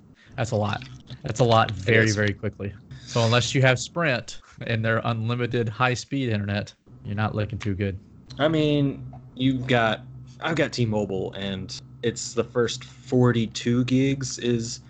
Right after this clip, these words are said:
Speaker 2: five G or L T E, and then after that you get throttled down to two G.
Speaker 1: Whew, two G, man. That's, like, slower than my old chocolate,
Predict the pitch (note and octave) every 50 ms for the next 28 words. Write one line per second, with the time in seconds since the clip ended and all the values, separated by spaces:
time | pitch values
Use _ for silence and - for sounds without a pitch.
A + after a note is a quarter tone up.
0 | - - - - - - B2 A#2 A#2+ A#2+ A#2 A2 - - B2 B2 B2+ B2+ B2+ -
1 | G#2+ A2+ A2 - A#2 A#2 A#2 A2+ - A#2+ F2+ - A2+ A#2 A#2+ A#2+ A2 G#2+ G#2+ G#2
2 | G#2 G2+ G2 - G2 G2 F#2 - - F#2 F#2+ - - A2+ G#2+ G#2 G2+ G2 G2 F#2
3 | G2 F#2 F#2 F2+ F2+ - - G2 F#2 F2+ - - F2+ F#2 F#2+ - - - - -
4 | - - F#4+ F4 - - - - - - A2+ G#2+ F#2+ - G#2 G2+ F#2+ G2 G#2 G#2+
5 | B2+ E3 - - F#3+ C3+ - - - - - B2 A#2+ B2 B2 A2+ A2 A2 G#2+ G#2+
6 | G#2+ G#2+ A2 G#2+ G2+ G#2 - - - A#2+ A2 - - - G#2+ - -